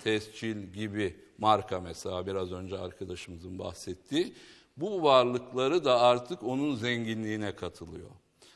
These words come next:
Dolayısıyla ne kadar bilgi miktarı birikmişse, deneyim birikmişse bir firmada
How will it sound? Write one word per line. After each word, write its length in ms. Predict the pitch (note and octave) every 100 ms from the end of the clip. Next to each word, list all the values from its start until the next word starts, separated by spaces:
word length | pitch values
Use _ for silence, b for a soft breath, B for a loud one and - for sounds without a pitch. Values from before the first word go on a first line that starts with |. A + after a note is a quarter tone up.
| B
Dolayısıyla 440 | A2 A#2 A#2 A2+
ne 160 | G#2+ C#3
kadar 500 | C#3+ C3+ B2 A2+ G#2
bilgi 340 | A#2+ A#2 B2+
miktarı 720 | D3 A#2+ - - A#2 A#2 A2+ G#2
birikmişse, 840 | A2+ A#2 A#2 C3+ D3 - G#2+ F#2
deneyim 500 | G#2+ A#2 A#2+ C3 B2
birikmişse 680 | A2+ A#2 A#2+ D3 D3 A2+ G#2
bir 100 | G#2+
firmada 800 | G#2+ G2+ F#2+ G2+ C#3 G3 -